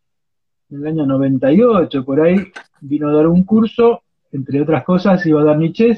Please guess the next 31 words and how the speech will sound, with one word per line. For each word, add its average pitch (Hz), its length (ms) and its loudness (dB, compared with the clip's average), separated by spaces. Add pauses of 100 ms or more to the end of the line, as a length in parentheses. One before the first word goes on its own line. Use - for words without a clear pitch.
que 143 60 -4
era 135 120 -2
algo 127 300 -2
completamente 135 800 -4
nuevo 160 340 0
para 127 180 -4
nosotros, 196 640 0
así 135 240 -6
que 135 140 -2
nos 131 320 -6
mandó 135 340 -4
unos, 143 360 -6 (1200)
unos 156 300 -10
planos 202 460 2
y 156 60 -10
un 156 80 -8
carpin-, 143 420 -8 (600)
creo 185 220 0
que 165 100 0 (460)
Ken 175 480 2
Rakovich 147 640 -2
fue 147 240 0
el, 131 180 -4
el 123 220 -8
que 131 160 -8
consiguió 135 480 -2
un 160 80 -2
carpintero 180 880 0 (960)
que 143 160 0
hizo 135 840 0
seis, 147 480 -2